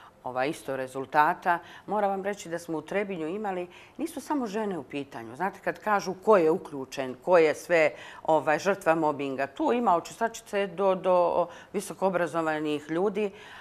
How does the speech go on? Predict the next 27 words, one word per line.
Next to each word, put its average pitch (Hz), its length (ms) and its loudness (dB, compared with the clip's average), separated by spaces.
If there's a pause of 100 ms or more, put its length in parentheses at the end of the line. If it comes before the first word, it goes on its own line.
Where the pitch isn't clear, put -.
Imali 233 300 -4
smo 185 220 -8
dva 196 340 2
slučaja 202 480 -4
da 160 140 -4
su 160 200 -14
dva 196 220 -2
policajca 160 800 -6 (200)
kod 139 200 -8
nas 117 360 -10 (200)
bila 135 500 -6
uključena 170 640 -10
i 135 520 -10
da 123 80 -14
su - 140 -16
mobingovana 170 680 -6 (420)
i 170 120 0
uspjeli 131 460 -2
smo 127 200 -10
isto 170 340 -4
ovako, 135 520 -2
bez 131 320 -2
suda, 170 400 -6
bez 160 200 -10
da 143 120 -4
se 143 260 -10 (380)
smijene 143 840 -2